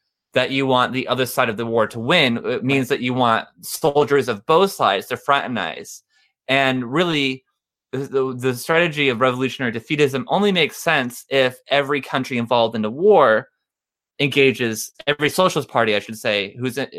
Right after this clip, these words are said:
in, in, it has a belligerent country should engage in this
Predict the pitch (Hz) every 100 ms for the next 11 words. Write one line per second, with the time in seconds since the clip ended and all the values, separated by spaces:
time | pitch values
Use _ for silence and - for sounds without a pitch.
0 | 101 127 123 120 123 123 120 110 - 135
1 | 117 110 123 131 127 104 - 151 - 107
2 | 110 _ _ _ - - 135 117 110 123
3 | 120 117 113 110 101 98 - -